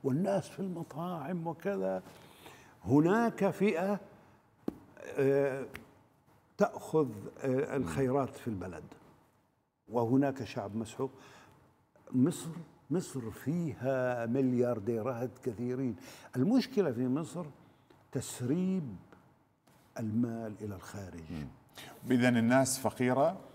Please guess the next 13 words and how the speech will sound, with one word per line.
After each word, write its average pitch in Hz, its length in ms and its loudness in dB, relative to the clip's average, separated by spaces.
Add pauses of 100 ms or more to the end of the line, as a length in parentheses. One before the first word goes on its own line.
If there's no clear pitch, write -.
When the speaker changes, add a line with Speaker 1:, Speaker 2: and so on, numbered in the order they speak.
(220)
Speaker 2:
وليست 110 760 4
مهتمة 110 420 0
بما 98 280 0
يحدث 73 360 -4
أصلا، - 340 -4
يعني. 123 300 -12 (140)
Speaker 1:
آه، 120 120 2
م-، 123 280 -2
الاهتمام 120 880 -2
بالشأن 120 320 -8
العام 113 380 -6
ضعيف 95 360 -6
صار 90 360 -12